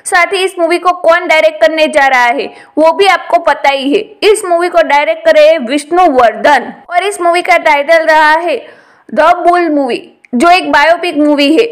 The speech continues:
और सलमान खान अपने career में ये पहली बार biopic movie करने जा रहे हैं। ये The Bull movie एक सत्य घटना पर आधारित है। सलमान खान इस movie में एक paramilitary का role करते हुए देखने को मिलेंगे। सलमान खान की अगली movie को लेकर लंबे वक्त से चर्चाओं का बाजार गर्म है।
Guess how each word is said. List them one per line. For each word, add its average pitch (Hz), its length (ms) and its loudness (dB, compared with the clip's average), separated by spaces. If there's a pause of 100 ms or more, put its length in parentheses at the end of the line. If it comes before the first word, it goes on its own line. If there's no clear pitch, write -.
और 311 160 0
सलमान 339 420 -2
खान 320 220 0
अपने 311 320 -2
career 330 340 0
में 330 120 -2
ये 330 140 0
पहली 302 420 -2
बार 311 280 0
biopic 302 480 2
movie 302 280 0
करने 294 320 0
जा 240 180 0
रहे 240 240 -2
हैं। 254 160 -4 (360)
ये 359 140 2
The 269 200 2 (120)
Bull 339 200 -2
movie 311 240 -2
एक 330 120 -2
सत्य 330 360 0
घटना 302 380 -2
पर 320 160 -2
आधारित 269 520 -2
है। 247 100 0 (220)
सलमान 339 420 -2
खान 359 160 2
इस 349 220 -8
movie 311 200 0
में 311 100 0
एक 311 120 -6
paramilitary 302 720 0
का 302 140 0 (180)
role 320 260 4
करते 330 280 -2
हुए 330 180 2
देखने 269 360 0
को 294 160 0
मिलेंगे। 247 480 0 (340)
सलमान 370 420 -2
खान 339 220 0
की 330 80 0
अगली 311 280 -2
movie 320 240 -2
को 330 160 0
लेकर 294 420 -2
लंबे 320 300 0
वक्त 294 220 0
से 349 160 0
चर्चाओं 311 460 0
का 311 160 0
बाजार 269 460 0
गर्म 277 400 2
है। 247 160 0